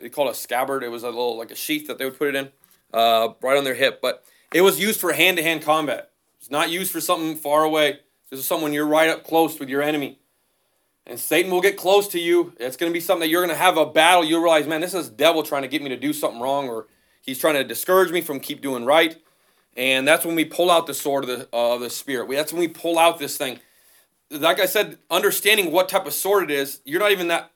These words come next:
it's not that big one where you can swing three, four feet away. This is when you're close. And the devil will get close to you, trying to, uh, get you away from God. But, uh, this is the same sword that, uh, was carried for those who came to arrest Jesus in the garden. Most likely the same type of sword that Peter used to cut off,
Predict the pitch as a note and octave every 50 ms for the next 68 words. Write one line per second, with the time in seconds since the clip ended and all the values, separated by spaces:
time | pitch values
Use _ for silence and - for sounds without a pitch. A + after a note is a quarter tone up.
0 | _ - - F#3 - F#3 F3+ F3+ F#3+ F3+ D3+ C3+ F3+ F#3 F#3 E3+ E3 E3 E3+ F3+
1 | - D3 C#3 - - D#3+ F#3 F#3 F3 D#3 C3+ - - _ _ _ _ - E3 F3
2 | F3+ D#3 - E3+ F3+ F3+ E3+ D#3+ E3 E3 D#3+ D#3 D#3 E3+ E3 E3+ F3+ D#3+ E3 E3+
3 | E3+ D#3+ C#3 - - - D#3 D#3+ D3+ C3+ - - - _ _ _ _ _ _ _
4 | _ _ - - B2+ C3+ C3+ C3+ B2+ B2+ D#3+ F3+ F3+ F#3 F3 F#3 E3 - - F3
5 | F#3 F3+ - F3+ F3 - F3 D#3+ D#3 D3+ D3 D3+ - _ _ _ - A#2+ A#2+ A#2+
6 | A#2+ B2+ D#3 D#3 - - C#3+ C#3 D3+ D#3 D3+ E3 D#3 C#3 D3 D3 D3+ - - _
7 | _ _ _ _ _ _ _ _ _ _ _ _ _ - C3 C3+ C3 C3 B2+ -
8 | _ _ - A#2+ A#2+ A#2 A#2 C3 C#3+ - E3+ E3 - - F3+ F3 D#3+ - - F#3
9 | F3 F3+ F3 D3+ C#3+ C3+ B2+ - - _ _ _ _ _ _ - G#2 A#2 A#2+ A#2+
10 | A#2 A#2 A#2+ A#2+ B2+ C3 B2 - - D#3+ D#3 D#3+ D#3+ D#3+ D#3+ - _ - - -
11 | C3+ C#3 D3 D3 - D3+ - - D3+ D3 D3 C#3 A#2+ A2+ A#2 C#3+ E3 F3 - -
12 | D3+ E3+ F3 F3 - F3+ F3 E3+ D#3+ E3 E3+ F3 F3 F3+ F#3 - _ _ _ _
13 | _ _ _ _ - - A#2+ - D3+ D#3 D3+ D#3 C#3+ D3 - D#3+ D3+ D3 - D#3
14 | D3 D3 - - E3 D3+ C3+ A2+ - - D#3 E3 D#3+ D#3 D3+ D#3 E3+ E3+ E3 -
15 | - B2 - - C#3 C#3+ D3 C#3+ -